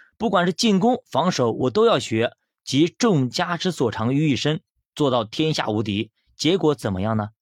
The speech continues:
对吧？咱们知道大年初一上半场被越南踢了个三比零，那么前两天又被阿曼踢了个二比零，真尴尬。我一直跟大家说，初学投资的朋友们，先找一个派别学一下，别一边呢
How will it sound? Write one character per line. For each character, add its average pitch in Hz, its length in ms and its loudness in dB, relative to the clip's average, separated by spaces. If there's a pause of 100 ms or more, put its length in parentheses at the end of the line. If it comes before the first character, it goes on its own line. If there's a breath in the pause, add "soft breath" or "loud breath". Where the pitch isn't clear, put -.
(160)
对 123 80 -4
吧？ 123 120 -2 (440 loud breath)
咱 139 140 0
们 156 100 0
知 - 80 -4
道 151 80 2
大 165 220 0
年 139 160 -2
初 156 180 0
一 165 100 2 (100)
上 156 260 0
半 170 160 0
场 104 360 -4 (200)
被 160 140 2
越 220 180 2
南 131 180 0
踢 - 160 -6
了 190 80 0
个 143 80 0
三 185 180 0
比 127 100 0
零， 98 180 -6 (420)
那 139 100 -2
么 143 100 0
前 156 120 -2
两 156 160 2
天 143 200 2
又 156 100 2
被 156 100 0
阿 180 240 -2
曼 156 180 2
踢 - 120 -4
了 151 60 0
个 147 80 -6
二 208 180 -2
比 110 120 -8
零， 80 220 -10 (340)
真 101 200 -2
尴 92 200 -6
尬。 82 180 -8 (540 loud breath)
我 120 120 0
一 185 140 0
直 135 140 -2
跟 101 120 -2
大 101 80 -4
家 92 140 -8
说， 92 300 -6 (300 loud breath)
初 226 260 0
学 120 220 0
投 107 260 -4
资 110 80 -6
的 120 80 0
朋 98 240 -2
友 98 80 -2
们， 90 200 -4 (260 soft breath)
先 170 300 0
找 107 180 -2
一 101 60 -2
个 98 120 -4
派 - 320 -4
别 107 160 -4
学 - 260 -6
一 120 140 -4
下， 98 280 -8 (320)
别 131 260 0
一 180 200 -2 (180)
边 190 260 2
呢 156 200 2